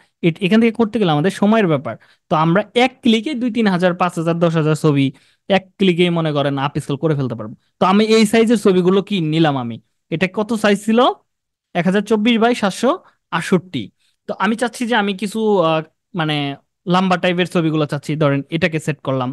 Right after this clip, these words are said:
বা এগুলো ট্রাই করে দেখতে পারেন। এভাবে ধরেন এবার দেখেন এই টাইপের ছবিগুলো জেনারেট হচ্ছে। ধরেন এটা সেট করব,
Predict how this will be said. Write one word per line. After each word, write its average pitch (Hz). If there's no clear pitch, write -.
বা 208
এগুলো 214
ট্রাই 196
করে 180
দেখতে 170
পারেন। 113
এভাবে 170
ধরেন 143
এবার 196
দেখেন 170
এই 175
টাইপের 160
ছবিগুলো 143
জেনারেট 131
হচ্ছে। 123
ধরেন 170
এটা 185
সেট 196
করব, 196